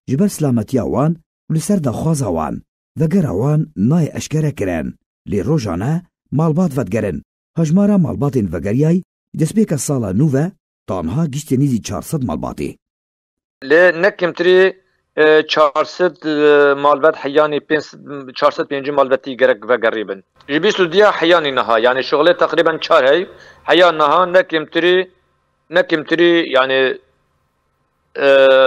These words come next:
Speaker 2: çar sed mal heye. Ji ber ku roj bi roj heye. Niha mesela îro vê, vê, a niha ji ber vê bi sat kê min denk kir, got mal, çar malbat niha giştin Efrînê, wedayê xwe tespî dikin, ê vegerin gundê xwe. Yani roj bi roj, yani car ne hene, mesela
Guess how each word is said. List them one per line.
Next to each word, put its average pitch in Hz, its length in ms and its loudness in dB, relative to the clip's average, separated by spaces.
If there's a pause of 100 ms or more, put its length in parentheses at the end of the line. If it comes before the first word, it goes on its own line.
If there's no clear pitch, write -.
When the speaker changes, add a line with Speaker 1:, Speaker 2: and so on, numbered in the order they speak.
(120)
Speaker 2:
çar 160 200 2
sed 139 180 -6
mal 135 240 0
heye. 107 260 0 (360)
Ji 123 100 -2
ber 175 140 4
ku 185 120 4
roj 220 220 4
bi 170 60 -2
roj 175 220 2
heye. 101 240 2 (320)
Niha 180 160 4
mesela 185 300 0 (140)
îro 185 140 6 (100)
vê, 196 120 6 (260)
vê, 190 100 4 (200)
a 180 160 4
niha 170 200 2
ji 156 60 -4
ber 175 100 2
vê 156 340 2 (400)
bi 147 80 0
sat 190 240 0
kê 165 180 -4
min 131 120 -4
denk 131 200 0
kir, 160 120 -4
got 190 240 0
mal, 196 180 4
çar 185 200 2
malbat 170 360 2
niha 156 340 2
giştin 147 300 -6
Efrînê, 156 560 -4 (300)
wedayê 143 220 2
xwe 135 180 0
tespî 131 280 -2
dikin, 151 240 -8
ê 127 80 -2
vegerin 117 300 -4
gundê 110 280 -4
xwe. 98 140 -6 (420)
Yani 139 180 -4
roj 196 160 4
bi 185 100 0
roj, 196 140 2
yani 175 260 2
car 185 220 2
ne 190 60 0
hene, 185 220 0
mesela 185 440 -2